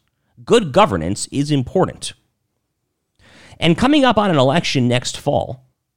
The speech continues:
how do you think this plays out? Not necessarily for you in the base, who might be sympathetic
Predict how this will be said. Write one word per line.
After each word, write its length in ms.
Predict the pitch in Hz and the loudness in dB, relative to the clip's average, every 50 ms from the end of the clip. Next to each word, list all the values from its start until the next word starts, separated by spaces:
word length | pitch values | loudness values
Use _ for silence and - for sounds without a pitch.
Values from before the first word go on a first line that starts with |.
| _ _ _ _ _ _ _ _ _ _ - | _ _ _ _ _ _ _ _ _ _ -4
how 180 | - 254 320 | 0 0 2
do 80 | 349 302 | 2 2
you 100 | 254 214 | 0 0
think 220 | - 233 220 208 | 0 -2 -2 -2
this 120 | 165 147 - | -4 -6 -6
plays 380 | - - 196 165 143 113 110 | -4 -2 0 0 0 0 0
out? 360 | 135 - 101 82 78 69 - - _ _ _ _ _ _ - | -2 -2 -2 -2 -4 -6 -10 -14 _ _ _ _ _ _ -2
Not 200 | 127 196 247 254 | 0 2 2 2
necessarily 680 | 220 - 151 135 - 214 208 196 180 170 165 160 156 | 2 0 0 0 2 2 2 2 2 0 0 0 -2
for 540 | 143 - 165 160 147 139 127 120 104 - - _ _ _ _ | -2 0 2 2 4 4 4 2 0 -2 -8 _ _ _ _
you 360 | 107 143 220 240 135 104 104 | -2 0 2 2 2 2 2
in 160 | 113 143 147 | 2 2 2
the 60 | 127 107 | 2 2
base, 540 | 143 202 170 110 - - - - - - - _ _ _ _ _ _ _ _ _ _ _ _ _ _ _ | 2 0 0 -2 -4 -6 -6 -6 -8 -10 -14 _ _ _ _ _ _ _ _ _ _ _ _ _ _ _
who 120 | - - 151 | -4 0 2
might 160 | 185 190 202 | 2 2 2
be 100 | 185 127 | 2 0
sympathetic 720 | - - 127 143 123 - - 208 220 127 73 67 - - | 0 0 0 0 -2 0 0 0 0 0 -2 -6 -10 -14